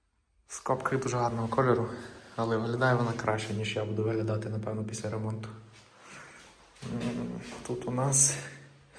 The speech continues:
що можу сказати? Ну, довідки не знайдеш.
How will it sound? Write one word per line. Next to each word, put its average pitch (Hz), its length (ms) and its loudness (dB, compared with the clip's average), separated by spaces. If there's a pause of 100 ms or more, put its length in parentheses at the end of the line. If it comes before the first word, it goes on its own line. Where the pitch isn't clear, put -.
(600)
що - 160 4
можу 110 200 2
сказати? 107 460 -2 (3250)
Ну, 117 240 4
довідки 147 440 2
не 165 80 4
знайдеш. 117 400 2